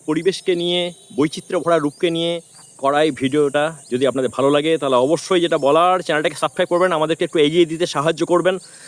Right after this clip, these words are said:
যাতে আমরা উৎসাহিত হই এবং এই ধরনের আরও আরও নতুন ভিডিও এই ঘাটাল মহকুমা তথা আশেপাশে যে সমস্ত জায়গা রয়েছে সেগুলোকে তুলে ধরতে পারি। আহ, শীত পড়ে গেছে, যারা যারা ঘাটাল থেকে বিভিন্ন জায়গায় ঘুরতে চান, আমার একাধিক ভিডিও রয়েছে। তো একটা বছর আগে চলে যাবেন, একাধিক ভিডিও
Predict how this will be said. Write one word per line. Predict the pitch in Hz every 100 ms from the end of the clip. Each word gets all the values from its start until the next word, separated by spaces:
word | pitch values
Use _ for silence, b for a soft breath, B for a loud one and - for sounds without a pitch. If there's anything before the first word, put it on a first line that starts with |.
| B
যাতে | 143 160
আমরা | 151 175
উৎসাহিত | 160 190 185 196
হই | 190 202 175
এবং | 175 165
এই | 185
ধরনের | 185 214 214
আরও | 151 175
আরও | 202 214
নতুন | 196 175 226 208
ভিডিও | 156 180 202 214 B B B -
এই | 147
ঘাটাল | 156 185
মহকুমা | 180 185 175 175 175
তথা | 170 175 147
আশেপাশে | 180 175 180
যে | 151 160
সমস্ত | 180 180
জায়গা | 147 143 160
রয়েছে | 151 156 151 220 226
সেগুলোকে | - 151 151 190
তুলে | 175 180
ধরতে | 175 165
পারি। | 185 196
আহ, | 139 123 120
শীত | - 202
পড়ে | 202 208
গেছে, | 208 226 202
যারা | 151 170
যারা | 180 175 170 _ _ _ _ -
ঘাটাল | 156 175 196
থেকে | 185 196 185
বিভিন্ন | 156 190 185 165
জায়গায় | 180 170
ঘুরতে | 165 185
চান, | 190 196 180
আমার | 143 156
একাধিক | 139 185 175 147
ভিডিও | 180 185
রয়েছে। | 180 185 208 202 170 - b b -
তো | 147 - -
একটা | 151 - 214
বছর | 190 208 185
আগে | 185
চলে | 185 185
যাবেন, | 196 202 175
একাধিক | 160 175 151 214 175
ভিডিও | 185